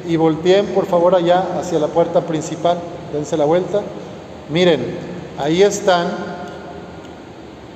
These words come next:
estos papás, estas mamás, estos abuelos, estas tías y tíos,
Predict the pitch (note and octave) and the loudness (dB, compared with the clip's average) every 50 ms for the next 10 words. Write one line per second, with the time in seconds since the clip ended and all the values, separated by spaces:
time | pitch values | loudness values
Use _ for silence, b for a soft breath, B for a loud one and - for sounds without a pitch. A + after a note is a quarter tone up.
0 | - - - - D#3+ E3+ F3+ E3+ - - F#3+ F#3 F3+ - - - D3+ C#3 - - | -18 -16 -2 2 2 4 4 2 0 2 4 4 4 4 2 0 0 0 0 2
1 | D#3+ D#3 D#3+ E3 E3+ E3 D#3+ D#3+ E3 D3+ - - - - E3 D3 - - E3 D3+ | 2 4 4 4 4 4 4 4 2 2 -2 -6 -6 -6 -6 -6 -2 -2 0 0
2 | C#3+ C#3+ C#3 C3 B2+ B2+ C#3+ D3+ D#3 D#3+ D#3+ D#3+ D#3+ D#3 - E3 E3 D#3+ D3+ - | 0 -2 -4 -6 -4 -2 0 2 4 4 4 4 2 2 0 -4 -6 -6 -8 -6
3 | - E3 D3 - D3 C#3 C3 B2 B2+ C#3+ D#3 E3 E3+ E3+ E3+ E3+ E3+ E3 E3 D#3+ | -4 -4 -4 0 0 0 0 2 2 4 4 4 6 4 4 4 4 4 6 4
4 | D3+ D#3+ - - - - - - D#3 D#3 - - - D#3 D3 - - - - - | 4 2 -2 -6 -8 -10 -8 -6 -6 -6 -4 -2 0 0 0 -2 -4 -10 -6 -4
5 | E3+ E3+ E3+ E3+ E3 E3 D#3+ D#3+ D#3+ D#3 - - E3+ E3 D3+ C#3 - - D#3+ D#3+ | -2 0 2 4 4 6 6 4 4 2 -2 -4 -6 -6 -8 -8 -6 -2 0 2
6 | D#3+ D#3+ D#3+ D#3+ D#3+ D#3 D#3 - | 4 4 6 6 6 4 2 -2